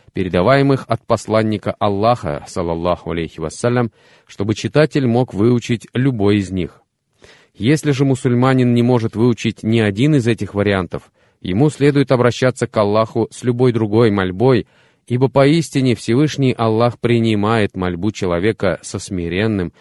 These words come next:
и богобоязненным сердцем, и красноречие не приблизит к Аллаху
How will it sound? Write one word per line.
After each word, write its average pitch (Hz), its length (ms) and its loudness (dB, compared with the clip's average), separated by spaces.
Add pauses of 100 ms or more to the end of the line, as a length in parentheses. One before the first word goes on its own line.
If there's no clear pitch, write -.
(140)
и 131 120 -2
богобоязненным 95 960 -2
сердцем, 92 560 -4 (440)
и 117 120 -2
красноречие 139 880 2
не 143 160 0
приблизит 110 640 0
к - 80 -8
Аллаху 95 540 0